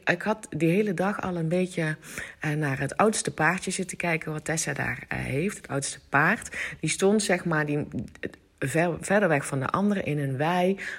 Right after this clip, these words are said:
Hartstikke groen, ehm, heel veel gras, ehm, eh, en ook van die, van, heel veel van die leuke bloemetjes, weet je wel, van die witte bloemetjes, maar ook van die, van die paardenbloemen die je al weg kan waaien.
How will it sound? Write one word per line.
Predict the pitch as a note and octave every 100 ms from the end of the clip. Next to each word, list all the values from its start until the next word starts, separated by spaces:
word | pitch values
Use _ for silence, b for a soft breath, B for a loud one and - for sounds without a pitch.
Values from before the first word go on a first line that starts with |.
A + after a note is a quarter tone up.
| B
Hartstikke | C#3 E3+ A#3 - E3+ -
groen, | F3 G3 F#3+ G3 G3 B B -
ehm, | D#3+ D3+ D3+
heel | - D3 F3
veel | A#3 A#3+
gras, | G3+ - F3 E3+ F3 - - -
ehm, | E3 D#3+ D#3 D3+ D3 C#3 C#3+ B B B B _ -
eh, | D3+ D3
en | D#3 -
ook | F3
van | F3+
die, | E3+ D#3 -
van, | - D3+ -
heel | D#3 F#3+
veel | E3+
van | E3
die | D#3
leuke | D3+ E3+ D3
bloemetjes, | D3+ F3+ E3+ E3 D#3+
weet | D3
je | C#3+
wel, |
van | C#3 D3
die |
witte | C#3+ D#3 C3+
bloemetjes, | C#3+ D3+ C#3+ D3
maar | C#3
ook | B2+
van | -
die, | D3+ C#3 C3
van | C#3+
die | D3
paardenbloemen | D3 D3+ D3+ D3 D3 D3+ C#3+
die | C#3+
je | C#3+
al | C#3+
weg | D#3
kan | - C#3+
waaien. | C#3+ C#3+ D3 D3+